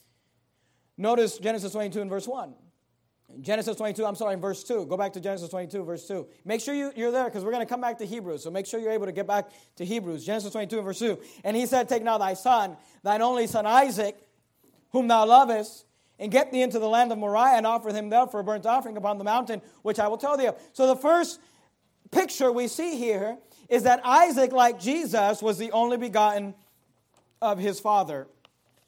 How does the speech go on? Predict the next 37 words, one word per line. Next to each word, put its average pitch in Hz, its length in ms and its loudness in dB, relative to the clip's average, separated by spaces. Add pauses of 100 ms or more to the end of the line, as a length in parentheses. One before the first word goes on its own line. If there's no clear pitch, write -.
(640)
Abraham. 165 720 -2 (220)
And 185 100 -6
of 185 100 -4
course, 208 260 -4
Jesus 190 360 -6
is 180 120 -8
the 165 100 -10
only 185 180 -8
begotten 170 500 -6 (240)
of 175 140 -8
God 220 280 0
the 196 80 -10
Father. 117 280 -10
You 160 140 -8
don't 220 60 -2
have 185 100 -4
to 165 80 -12
turn 175 240 -6
there. 170 180 -8 (720)
You 190 160 -8
know 202 160 -2
the 180 80 -10
famous 180 340 -10
verse, 185 300 -8
John 175 220 -8
three 175 120 -12
sixteen, 175 460 -12 (260)
"For 170 80 -14
God 170 220 -6
so 196 100 -12
loved 190 160 -8
the 220 60 -6
world." 240 220 -10 (540)
That 180 60 -6
he 185 80 -4
gave 202 200 -2
his 190 160 -6